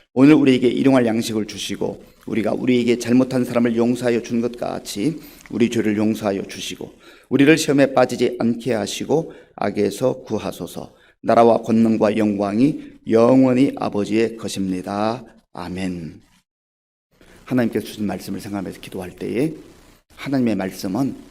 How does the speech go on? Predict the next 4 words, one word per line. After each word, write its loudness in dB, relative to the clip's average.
반드시 -8
하나님의 -4
때가 -4
되면 -4